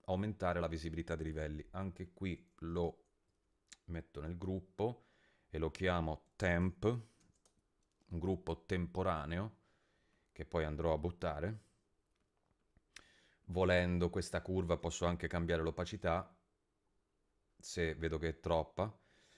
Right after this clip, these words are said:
ehm, perché tanto ho sempre il livello di desaturazione in alto e quindi con questa curva attiva posso continuare il lavoro, ad esempio qui. Mettiamo il caso che voglia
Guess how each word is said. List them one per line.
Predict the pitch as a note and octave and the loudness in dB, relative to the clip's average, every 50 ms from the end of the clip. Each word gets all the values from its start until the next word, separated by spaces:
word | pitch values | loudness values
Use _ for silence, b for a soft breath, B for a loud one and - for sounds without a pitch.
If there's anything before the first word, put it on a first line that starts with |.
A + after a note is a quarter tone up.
| b b b b b b b b b _ _ _ | b b b b b b b b b _ _ _
ehm, | - F2+ F2 E2 E2 D#2+ D#2 D#2 D#2 D2+ D2+ D2 D2 C#2+ C#2+ | 2 4 4 6 6 4 4 2 2 0 -2 -4 -6 -4 -4
perché | F2+ F2 - G#2 - | -4 -2 -2 0 0
tanto | - G2 F#2 F2 - F2 | 2 2 2 2 2 0
ho | E2+ - - G#2 G2 | 0 2 2 0 0
sempre | - - - A#2 A#2 A#2+ A2 - - G2 | 0 -2 -2 0 0 0 0 0 0 0
il | F#2 | 2
livello | F2+ F2 E2+ F2 F2 F2 E2+ E2+ | 2 4 6 6 6 6 6 4
di | D#2+ E2 | 2 2
desaturazione | D#2 F2 E2 - - F2 F2 F2+ D#2+ D2+ - - - - F2+ D#2+ D2+ D2 C2+ - | 0 -2 -2 -2 -2 -4 -2 -4 -6 -6 -6 -8 -8 -4 -4 -4 -4 -4 -8 -8
in | - G2 F#2+ | -6 -4 -2
alto | E2+ E2 E2+ E2+ E2+ D#2+ - - G#2 A2+ A2+ - | -2 0 -2 -2 -4 -4 -4 -4 -6 -6 -6 -8
e | - A2+ | -10 -10
quindi | - - C#3+ A2+ G#2 | -6 -4 -2 -2 -2
con | E2+ G2+ G2+ | -2 -2 -2
questa | A2 A#2+ - - B2 | -4 -4 -4 -4 -2
curva | - C3+ C#3 B2 C#3+ | 0 0 0 2 0
attiva | D3+ - - B2 G#2+ A2 G#2 | 0 0 -2 0 2 2 2
posso | - A#2 G#2+ - - | 2 0 -2 -2 -2
continuare | G#2+ B2+ B2 A#2 - A#2+ G#2+ G2+ | -2 -2 -2 -2 0 0 2 2
il | G#2 | 2
lavoro, | G#2 F#2+ F2 F2 F2 F2+ | 2 2 2 2 2 4
ad | F2+ | 2
esempio | G2 F#2 F2 F2 F2 F2 F2 - F2 F2 | 2 2 2 0 0 0 0 -2 -6 -6
qui. | - - F2+ D2+ - - _ _ _ _ _ _ | -4 -4 -6 -6 -6 -10 _ _ _ _ _ _
Mettiamo | - E2+ E2+ E2+ - - - G2+ G#2+ A2+ A2 G#2 | -6 -6 -4 -4 -4 0 2 2 2 2 2 0
il | F#2 - | -2 -2
caso | - F#2 F2+ F2+ E2 E2+ E2 | 0 2 2 2 2 0 -2
che | D#2+ | -4
voglia | D#2+ D#2+ E2 D#2+ D#2+ D#2+ D#2+ D#2 - | -2 -2 -2 -2 -2 -2 -2 -2 -4